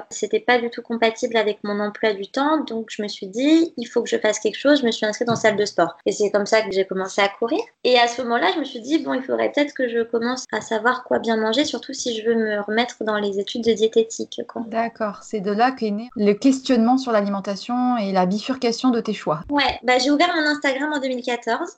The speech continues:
Speaker 1: qui au départ était privé, hein. C'était vraiment juste partager mes débuts en course à pied et puis, euh, les plats que je pouvais me faire moi-même parce que pendant six mois, j'étais à la maison, quoi.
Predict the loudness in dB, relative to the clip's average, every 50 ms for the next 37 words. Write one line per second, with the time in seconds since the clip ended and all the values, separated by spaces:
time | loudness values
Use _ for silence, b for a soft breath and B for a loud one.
0 | _ _ -4 -2 0 2 2 2 2 2 2 2 0 -2 -4 -2 -4 -4 -2 0
1 | 0 0 0 0 0 -2 -6 -8 -6 _ -4 0 2 2 2 2 2 2 2 2
2 | 2 0 0 -2 -2 0 0 0 0 0 0 0 0 2 2 2 2 2 0 -2
3 | -2 -4 -4 -4 -4 -4 -6 -6 -6 -4 -4 -4 -6 -8 -12 -14 -6 -4 -2 -2
4 | -2 -4 -2 2 4 4 6 6 6 4 2 0 -6 -10 -4 0 2 4 4 4
5 | 4 4 2 0 0 -2 -2 -4 -2 -2 0 0 0 0 -2 -4 -4 -4 -4 -2
6 | -2 -2 0 0 0 -2 -2 -4 -6 -8 -4 -2 -2 -2 -2 -2 -4 -4 -2 -4
7 | -4 -6 -8 -10 -8 -6 -4 0 2 4 4 4 2 2 -2 -6 -4 -2 0 0
8 | 0 0 0 0 -2 -2 -4 -6 -8 -8 -6 -6 -6